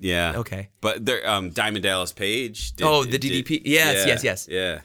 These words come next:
Speaker 2: Okay, that, that, I must, I must be thinking of a bunch of different things, but, um,
Speaker 1: I'm glad I have that knowledge for you.
Speaker 2: <laughs> It's, um, when I think of the W W E and that, that sort of time, and this was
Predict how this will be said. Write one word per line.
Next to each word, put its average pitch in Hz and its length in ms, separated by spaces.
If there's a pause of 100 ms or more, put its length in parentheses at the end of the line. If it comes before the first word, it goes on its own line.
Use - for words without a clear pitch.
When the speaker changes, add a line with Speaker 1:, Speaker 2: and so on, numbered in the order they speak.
Speaker 2:
Okay, 110 320
that, 127 180
that, 131 160
I 131 60
must, 127 240
I 120 100
must 117 220
be 113 80
thinking 107 240
of 101 60
a 101 60
bunch 104 180
of 104 60
different 104 220
things, 104 180
but, - 240 (340)
um, 113 340 (140)
Speaker 1:
I'm 127 140
glad 131 200
I 117 60
have 101 200
that 87 160
knowledge 80 420
for - 180
you. 73 300
Speaker 2:
<laughs> - 40 (2250)
It's, - 340
um, 135 540 (800)
when 165 200
I 160 140
think 170 360
of 120 560 (500)
the 139 60
W 120 300
W 110 380
E 101 480 (400)
and 110 300
that, 110 360
that 117 160
sort 110 180
of 101 120
time, 107 300
and 107 120
this 147 180
was 113 520